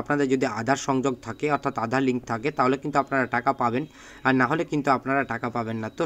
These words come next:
সবার প্রথম আপনাদের যে নাম, ঠিকানা, অ্যাড্রেস দেখানো হবে, সেখানে আপনার আধার নাম্বারটা আছে কি না সেটা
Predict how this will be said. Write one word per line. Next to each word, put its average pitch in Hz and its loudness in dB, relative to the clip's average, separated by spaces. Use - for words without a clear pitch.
সবার 165 2
প্রথম 165 0
আপনাদের 143 0
যে 147 2
নাম, 127 2
ঠিকানা, 131 0
অ্যাড্রেস 120 0
দেখানো 123 0
হবে, 127 0
সেখানে 165 2
আপনার 147 2
আধার 135 4
নাম্বারটা 139 4
আছে - -6
কি 160 -2
না 165 2
সেটা 127 -4